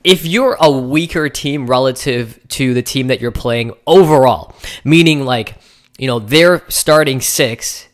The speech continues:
is significantly better than your starting six, then this may not apply to you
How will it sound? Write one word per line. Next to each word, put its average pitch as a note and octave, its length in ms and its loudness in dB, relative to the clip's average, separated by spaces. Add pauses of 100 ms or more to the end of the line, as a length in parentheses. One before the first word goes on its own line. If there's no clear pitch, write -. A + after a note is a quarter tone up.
is B2+ 180 -6
significantly C3+ 640 -2
better B2 240 -2
than A#2 140 -4
your A2+ 160 -2
starting G#2 340 -8
six, - 380 -14 (480)
then D#3 160 2
this A#3 200 2
may D#3+ 140 2
not C3 160 0
apply G#2+ 280 -4
to - 80 -18
you - 140 -20